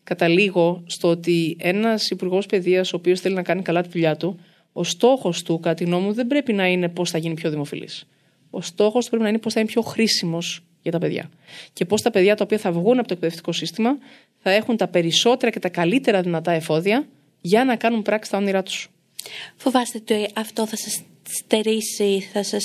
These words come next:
Speaker 2: στοιχήσει μάλλον, ε, εκλογικά;
Speaker 1: Ε, στην σύντομη πολιτική μου διαδρομή, ε, έχω πάντοτε πάρει αποφάσεις οι οποίες εν γνώση μου έχουν κόστος, όταν θεωρώ ότι είναι το σωστό όμως. Ε, δεν θα ήμουν υπεύθυνη εάν στη θέση της Υπουργού Παιδείας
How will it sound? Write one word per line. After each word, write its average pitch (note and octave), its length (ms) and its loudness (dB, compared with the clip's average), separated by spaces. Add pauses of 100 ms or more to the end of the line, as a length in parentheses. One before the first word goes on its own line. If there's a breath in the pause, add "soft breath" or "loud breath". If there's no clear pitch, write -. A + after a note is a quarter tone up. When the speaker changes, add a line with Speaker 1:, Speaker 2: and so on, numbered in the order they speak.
(160)
Speaker 2:
στοιχήσει B3 540 -2
μάλλον, G#3+ 640 0
ε, G3+ 560 2
εκλογικά; G#3+ 720 -2 (760 loud breath)
Speaker 1:
Ε, - 200 2 (500)
στην F#3 380 0
σύντομη G#3+ 340 2
πολιτική E3+ 320 0
μου F3 60 2
διαδρομή, E3+ 500 2 (240)
ε, F3+ 320 4
έχω G3 800 2
πάντοτε G3+ 320 2
πάρει G3+ 200 4
αποφάσεις G3 460 -2
οι G3+ 60 4
οποίες G3+ 320 2
εν F#3+ 80 0
γνώση F#3+ 400 0
μου D#3 100 0
έχουν C#3+ 400 -2
κόστος, G3+ 600 -2
όταν G3+ 280 -2
θεωρώ F#3 200 2
ότι G3 120 -2
είναι F#3+ 100 -4
το G3 60 -8
σωστό E3+ 220 -6
όμως. - 360 -8 (540 loud breath)
Ε, - 380 0
δεν G3 120 2
θα A3 100 0
ήμουν A3+ 140 4
υπεύθυνη G#3 480 0 (280)
εάν F3 500 2
στη E3+ 160 -4
θέση F3 600 0
της - 180 -8
Υπουργού F3+ 300 -2
Παιδείας F#3 500 2